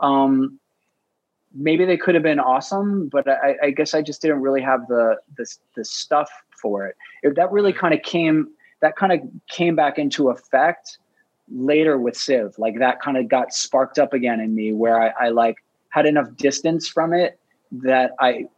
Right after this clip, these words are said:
Speaker 1: I kind of felt like I could summon up that emotion in a, in a real genuine and, like, fun way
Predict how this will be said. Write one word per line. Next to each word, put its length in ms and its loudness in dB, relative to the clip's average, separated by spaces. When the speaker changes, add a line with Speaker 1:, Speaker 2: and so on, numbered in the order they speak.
Speaker 1:
I 240 -2
kind 240 -2
of 180 -2
felt 360 0
like 200 -2
I 80 0
could 180 -6
summon 380 0
up 200 2
that 300 -2
emotion 540 0
in 140 -4
a, 40 -8
in 160 -6
a 60 0
real 300 0
genuine 540 0
and, 120 0
like, 200 -2
fun 440 -2
way 340 -4